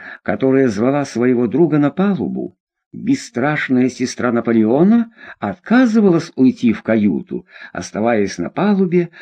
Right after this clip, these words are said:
в компании Лауры и Балинкура.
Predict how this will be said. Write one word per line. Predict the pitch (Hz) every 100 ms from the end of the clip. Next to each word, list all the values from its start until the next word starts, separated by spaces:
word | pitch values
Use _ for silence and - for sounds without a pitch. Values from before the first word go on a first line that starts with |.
| -
в | -
компании | - 117 104 143 151 135 123
Лауры | 107 101 139 208 202 190 - -
и | 139
Балинкура. | 156 165 156 139 - 82 64 62